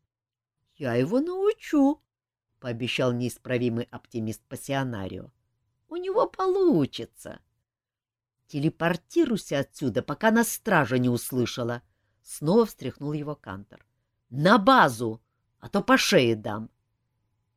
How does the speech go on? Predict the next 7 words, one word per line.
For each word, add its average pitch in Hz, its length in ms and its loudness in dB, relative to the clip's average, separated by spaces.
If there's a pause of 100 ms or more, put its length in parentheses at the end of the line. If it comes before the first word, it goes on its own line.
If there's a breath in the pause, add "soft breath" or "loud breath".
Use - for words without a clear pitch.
(120)
«Маэстро, 294 1080 0
не 392 220 -16
надо 294 480 6
по 240 240 2
шее», 208 640 2 (460)
заныл 127 420 -2
шеф. 135 320 -8